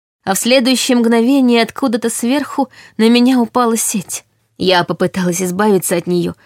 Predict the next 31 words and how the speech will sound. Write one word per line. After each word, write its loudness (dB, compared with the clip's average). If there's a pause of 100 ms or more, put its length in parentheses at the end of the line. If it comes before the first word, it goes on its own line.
(260)
но 2
сеть 0
только -4
сильнее 2
опутывала 0
меня, -2 (380)
жгла, 0
сковывая 2
движение. 0 (580)
Я 2
призвала 0
внутреннее 2
пламя, -2 (260)
желая 2
поджечь -2
ее, -6 (480)
но 2
сеть -2
вспыхнула -2
лишь 0
на 0
секунду, 0 (400)
затем 2
вновь 2
погасла. -2 (540)
Огненные 2
крылья 0
тоже 0
не 2
удалось 2
раскрыть. -6